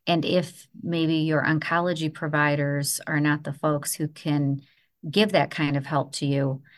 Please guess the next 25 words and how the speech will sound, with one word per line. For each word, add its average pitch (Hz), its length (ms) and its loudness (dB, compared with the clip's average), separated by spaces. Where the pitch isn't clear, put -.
either 160 280 2
seek 220 340 0
the 196 80 2
help 156 320 0
or 147 160 0
ask 151 380 -2
them 151 580 0
where 147 260 0
they 139 140 -2
can 139 180 -6
get 127 200 -4
the - 80 -6
help. - 420 -6
Because 160 580 2
I, 170 260 -2
the - 140 2
last 175 440 2
thing 175 200 -2
we 156 180 0
want 147 560 2
is 151 220 0
to 143 600 -2
save 185 300 2
your 147 100 0
life 139 380 -2